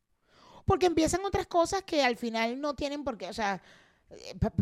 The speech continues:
pasa, empieza la metedera y entonces, ¿qué están haciendo? ¿Y por qué están haciendo? ¿Y por qué? Y ta-, entonces, como que uno dice, "Verga, ya va, te, te estás invadi-, me están invadiendo, me están invadiendo". Por, y por el hecho de ser familia, te sientes con ese derecho más de invadir.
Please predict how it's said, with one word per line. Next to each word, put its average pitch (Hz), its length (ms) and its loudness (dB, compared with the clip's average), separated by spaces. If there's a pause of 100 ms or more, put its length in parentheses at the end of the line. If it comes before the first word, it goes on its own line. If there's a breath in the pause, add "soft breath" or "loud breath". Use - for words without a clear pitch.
pasa, 277 340 4
empieza 240 300 -2
la 262 120 4
metedera 233 680 2
y 220 120 0
entonces, 208 300 -8
¿qué 254 60 -8
están 262 160 -10
haciendo? 254 220 -12
¿Y 220 40 -10
por 202 60 -12
qué 202 60 -8
están 220 160 -10
haciendo? 214 240 -10
¿Y - 20 -12
por - 20 -16
qué? 220 140 -8
Y 233 100 -12
ta-, 214 160 -8
entonces, 220 260 -8
como 254 260 -6
que 208 120 -10
uno 208 180 -10
dice, 220 200 -10
"Verga, 180 180 -8
ya 170 80 -8
va, 170 80 -10
te, - 140 -16
te 143 120 -18
estás 151 200 -16
invadi-, 202 300 -8
me 202 80 -10
están 196 240 -10
invadiendo, 190 440 -4
me 170 60 -10
están 202 160 -10
invadiendo". 185 460 -6
Por, 196 260 -6
y 196 120 -12
por 202 160 -4
el 190 80 -2
hecho 202 120 -6
de 240 60 -6
ser 214 140 -8
familia, 240 440 -4 (640 loud breath)
te 202 120 0
sientes 208 280 -2
con 220 160 -12
ese 220 180 -6
derecho 202 360 -6
más 196 180 -6
de 202 80 -6
invadir. 175 500 -4